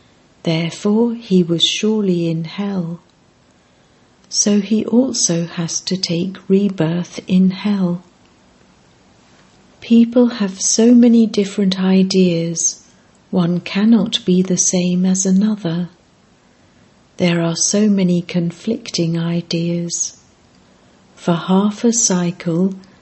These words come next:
there are the divine directions in Bharat. Now there are devilish directions. The people of Bharat should know that Father from beyond,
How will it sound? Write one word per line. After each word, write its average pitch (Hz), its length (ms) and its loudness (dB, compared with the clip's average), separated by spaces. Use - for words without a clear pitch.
there 175 220 2
are 170 160 0
the 170 160 0
divine 185 600 2
directions 190 920 0
in 165 200 -2
Bharat. 170 680 -6
Now 185 540 0
there 185 240 4
are 196 140 2
devilish 190 720 -2
directions. 156 1200 -6
The 190 120 2
people 208 560 2
of 233 280 -2
Bharat 185 580 0
should - 460 0
know 214 300 4
that 180 360 -6
Father 170 540 -4
from 175 320 -2
beyond, 170 680 0